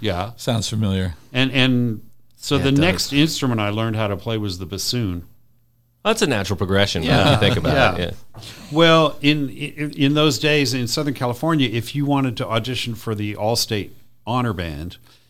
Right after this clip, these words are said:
Speaker 1: you had to be in your school band.
Speaker 3: Okay.
Speaker 1: Okay, so I was playing clarinet in my school band,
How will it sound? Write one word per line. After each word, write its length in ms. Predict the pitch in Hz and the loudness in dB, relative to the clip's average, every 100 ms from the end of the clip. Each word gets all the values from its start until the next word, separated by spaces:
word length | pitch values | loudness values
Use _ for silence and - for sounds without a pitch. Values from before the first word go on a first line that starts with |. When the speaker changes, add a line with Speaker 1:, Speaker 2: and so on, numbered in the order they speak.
| _ | _
Speaker 1:
you 140 | 117 | -2
had 160 | 117 101 | 0 -2
to 60 | 101 | -2
be 140 | 110 | 0
in 80 | 101 | 0
your 120 | 95 | -4
school 380 | - - 113 90 | -6 -4 -4 -4
band. 400 | 80 - - - _ _ - | -10 -12 -18 -20 _ _ -6
Speaker 3:
Okay. 200 | 98 90 | -4 -4
Speaker 1:
Okay, 340 | - 104 113 | -6 -4 -4
so 180 | - 113 | -2 -2
I 80 | 120 | -2
was 140 | 120 | -2
playing 240 | - 120 | -4 -6
clarinet 420 | - 117 110 107 107 | -4 -6 -4 -4 -4
in 60 | |
my 100 | 98 | -6
school 320 | 95 - 123 | -8 -6 -6
band, 340 | 92 82 76 | -6 -8 -10